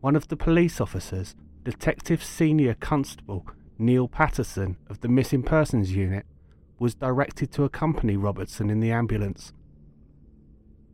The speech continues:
Neil Patterson recalled the moment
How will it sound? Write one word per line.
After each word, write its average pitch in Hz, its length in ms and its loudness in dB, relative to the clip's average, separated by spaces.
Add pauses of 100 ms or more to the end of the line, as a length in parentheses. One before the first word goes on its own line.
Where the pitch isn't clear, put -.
(340)
Neil 151 280 6
Patterson 123 640 -2 (300)
recalled 151 720 2
the 170 80 -4
moment 165 600 4